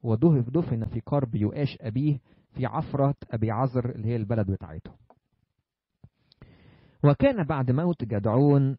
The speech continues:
أن بني إسرائيل رجعوا وزنوا وراء البلعليم. بصوا الكلمة دي، خدتوا بالكم من التفسير من ال-، من المفردات؟ وكان بعد موت جدعون أن بني إسرائيل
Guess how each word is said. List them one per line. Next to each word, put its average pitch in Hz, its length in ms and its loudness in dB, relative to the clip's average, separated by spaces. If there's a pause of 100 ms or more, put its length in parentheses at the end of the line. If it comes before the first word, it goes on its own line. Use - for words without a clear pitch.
(100)
أن 117 200 2
بني 143 340 0
إسرائيل 131 760 0
رجعوا 131 720 2
وزنوا 120 640 2
وراء 117 420 2
البلعليم. 98 600 -2
بصوا 143 280 0
الكلمة 156 300 -4
دي، 127 220 -6 (220)
خدتوا - 280 -4
بالكم 135 240 -4
من 107 100 0
التفسير 139 560 -6 (220)
من 104 160 -2
ال-، 95 440 -4
من 104 160 0 (260)
المفردات؟ 101 800 0 (1000)
وكان 190 380 0
بعد 117 280 -4
موت 156 320 -2
جدعون 120 540 0
أن 110 220 -2
بني 139 320 -2
إسرائيل - 480 -4